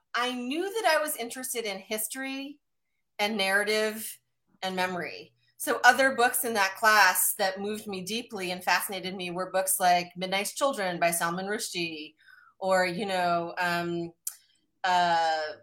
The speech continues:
books by Thomas Pynchon, you know, uh,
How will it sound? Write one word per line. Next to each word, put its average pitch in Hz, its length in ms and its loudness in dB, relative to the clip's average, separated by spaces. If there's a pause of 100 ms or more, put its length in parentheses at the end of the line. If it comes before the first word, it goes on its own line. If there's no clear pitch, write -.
(340)
books 220 260 -2
by 226 120 4
Thomas 233 460 0
Pynchon, 190 500 -4
you 208 80 -4
know, 202 220 0 (220)
uh, 190 100 2